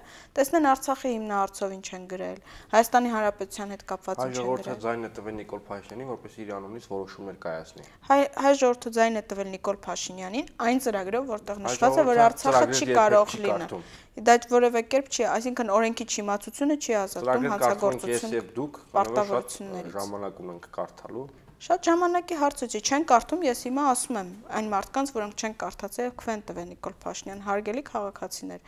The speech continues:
Speaker 1: ձեր քվեի համաձայն Արցախը չի կարող լինել Ադրբեջանի կազմում։ Այժմ տարվող քաղաքականությունը դրան ուղղված չէ,
Speaker 2: Բայց
Speaker 1: ցավոք
Speaker 2: մարդիկ
Speaker 1: սրտի։
Speaker 2: դրա համար չեն ընտրել։
Speaker 1: Մարդիկ ընտրել են, որովհետև չեն ցանկացել Ռոբերտ Քոչարյանի և նախկին վարչակարգի վերադարձ։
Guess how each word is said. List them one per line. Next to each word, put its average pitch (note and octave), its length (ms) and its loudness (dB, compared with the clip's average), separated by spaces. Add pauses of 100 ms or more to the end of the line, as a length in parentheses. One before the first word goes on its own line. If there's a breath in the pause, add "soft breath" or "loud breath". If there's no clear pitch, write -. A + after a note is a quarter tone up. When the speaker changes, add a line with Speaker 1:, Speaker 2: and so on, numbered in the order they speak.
(300 loud breath)
Speaker 1:
ձեր A#3 180 6
քվեի F#3+ 360 -2
համաձայն F#3+ 640 -2
Արցախը C4+ 460 -2
չի - 160 -6
կարող F#3 320 -6
լինել G#3 320 -6
Ադրբեջանի F3+ 640 -10
կազմում։ E3+ 400 -10 (480 soft breath)
Այժմ G3+ 340 2
տարվող F3 400 0
քաղաքականությունը A3 1040 -4
դրան C4 320 0
ուղղված G#3+ 400 0
չէ, - 220 -2
Speaker 2:
Բայց B2 180 -12
Speaker 1:
ցավոք B2 180 -8
Speaker 2:
մարդիկ A2 200 -4
Speaker 1:
սրտի։ A2+ 160 -10
Speaker 2:
դրա G2+ 160 -6
համար A2+ 240 -12
չեն A#2+ 260 -14
ընտրել։ F#2 320 -14 (680)
Speaker 1:
Մարդիկ G#3+ 400 -4
ընտրել A#3+ 280 -4
են, B3 100 -4
որովհետև F#3+ 460 -6
չեն G3+ 200 -12
ցանկացել F3 540 -12 (260 loud breath)
Ռոբերտ G3 380 -4
Քոչարյանի F#3+ 580 -10
և G3+ 240 -4
նախկին F3 440 -10 (120)
վարչակարգի F#3+ 680 -10
վերադարձ։ - 580 -14